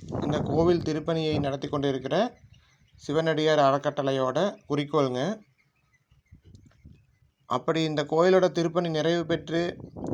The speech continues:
கும்பாபிஷேகம் நடந்தா, தமிழ்நாட்டிலேயே ஒரு கோடி சிவலிங்கங்கள் உள்ள கோவில் இதுதாங்க. இது மட்டும்தாங்க. சிவாலயம் அமைக்கிறதுக்கு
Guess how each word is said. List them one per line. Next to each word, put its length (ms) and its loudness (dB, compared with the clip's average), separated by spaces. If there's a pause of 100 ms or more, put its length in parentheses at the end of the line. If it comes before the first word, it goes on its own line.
(200)
கும்பாபிஷேகம் 520 2
நடந்தா, 380 4 (840)
தமிழ்நாட்டிலேயே 880 2 (360)
ஒரு 340 0
கோடி 240 2
சிவலிங்கங்கள் 640 0
உள்ள 200 2
கோவில் 420 0
இதுதாங்க. 480 0 (680)
இது 140 -2
மட்டும்தாங்க. 580 -2 (3250)
சிவாலயம் 720 8
அமைக்கிறதுக்கு 560 0